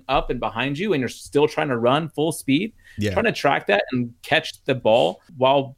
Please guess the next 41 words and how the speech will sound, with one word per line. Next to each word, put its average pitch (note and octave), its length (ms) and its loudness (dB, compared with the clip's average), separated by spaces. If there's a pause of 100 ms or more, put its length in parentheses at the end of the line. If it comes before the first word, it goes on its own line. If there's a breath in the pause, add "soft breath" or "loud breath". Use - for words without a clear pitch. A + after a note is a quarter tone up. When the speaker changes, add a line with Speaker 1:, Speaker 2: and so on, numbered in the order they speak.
Speaker 1:
positioning D3 480 0
yourself C#3+ 400 -2
to B2+ 80 -4
stay B2+ 240 -2
in C3 140 -2
bounds D#3 440 -2
is C3+ 280 -2 (120)
really, C#3 480 -4
really A#2+ 240 -2
tough. A#2 360 0 (220 soft breath)
Speaker 2:
Yeah. G2+ 240 -4
Speaker 1:
And D3 240 2
he F#3+ 420 -4
just C#3+ 320 -4
does D3 240 4
it E3 160 -4
with A#2+ 200 -2 (100)
ease. G3+ 440 -4
Speaker 2:
He F3 180 4
makes F3 240 2
it F#3 40 -2
look C3 140 2
dumb. D#3 280 4
Speaker 1:
And D3+ 60 -4
Speaker 2:
He B2 100 2
makes F3+ 200 0
it F3 60 -2
look D#3 100 -2
super A3+ 400 -4
easy. F2 320 -2 (300)
Speaker 1:
Yeah, A#3+ 320 4
and, F3 180 4
and F#3+ 140 2
it A3+ 100 4
is A#3 380 -4 (280)
so G3 340 0
difficult. B2 440 -2
So F3+ 280 4 (220 loud breath)
I F#3 120 4
think G#3+ 380 -2
if D#3+ 260 2